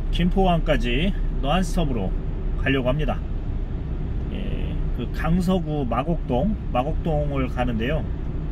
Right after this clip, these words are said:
바로 옆에가 김포공항이죠. 한번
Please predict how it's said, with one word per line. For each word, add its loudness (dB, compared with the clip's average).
바로 2
옆에가 2
김포공항이죠. 2
한번 2